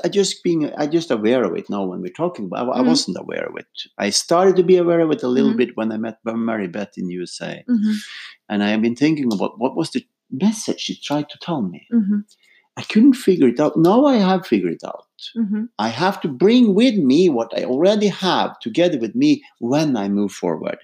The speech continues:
Speaker 2: Mm-hmm.
Speaker 1: It feels sometimes for people around me that I'm moving forward without them inside of me.
Speaker 2: Mm-hmm.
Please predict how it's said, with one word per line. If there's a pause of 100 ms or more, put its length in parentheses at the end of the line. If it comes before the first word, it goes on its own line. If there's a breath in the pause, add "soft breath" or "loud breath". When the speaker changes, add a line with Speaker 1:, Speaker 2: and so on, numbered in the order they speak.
(120)
Speaker 2:
Mm-hmm.
Speaker 1:
It
feels
sometimes
for
people
around
me
that
I'm
moving
forward (320 loud breath)
without
them
inside
of
me.
Speaker 2:
Mm-hmm.